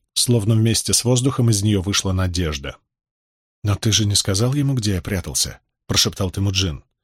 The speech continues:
Басан вспыхнул и отвёл взгляд. "Я сделал то, что должен был сделать. Дал тебе шанс в память о твоём отце. Но Талуй всё равно нашёл тебя".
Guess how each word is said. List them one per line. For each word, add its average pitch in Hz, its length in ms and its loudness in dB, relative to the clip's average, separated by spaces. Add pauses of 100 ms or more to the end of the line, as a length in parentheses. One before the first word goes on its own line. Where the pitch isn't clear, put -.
(420)
Басан 113 360 0
вспыхнул 131 520 2
и 131 40 4
отвёл 123 260 2
взгляд. 98 540 -4 (800)
"Я 98 140 4
сделал 135 440 4
то, 131 220 2
что 135 200 2
должен 107 440 2
был 90 100 -4
сделать. 78 540 -4 (240)
Дал 113 320 2
тебе 123 180 2
шанс - 540 0
в - 80 -20
память 104 320 0
о 101 60 0
твоём 95 280 0
отце. 82 380 0 (520)
Но 156 200 2
Талуй 135 380 4
всё 131 200 2
равно 104 260 0
нашёл 90 320 -2
тебя". - 360 -8